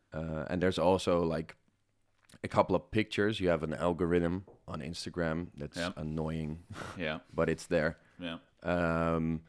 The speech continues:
Speaker 1: so you take everything in consideration. Yeah.
Speaker 2: Okay.
Speaker 1: And, and it's, it's, that's a full-time job on its own. <laughs>
Speaker 2: Yeah. Do you do that,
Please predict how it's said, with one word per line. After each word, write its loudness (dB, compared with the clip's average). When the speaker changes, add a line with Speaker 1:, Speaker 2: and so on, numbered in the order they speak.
Speaker 1:
so 0
you 0
take 2
everything 0
in -6
consideration. -10
Yeah. -2
Speaker 2:
Okay. -8
Speaker 1:
And, -2
and -4
it's, -6
it's, -8
that's 0
a -6
full-time -2
job -2
on -4
its -6
own. -6
<laughs> -10
Speaker 2:
Yeah. 8
Do 2
you 6
do 0
that, -2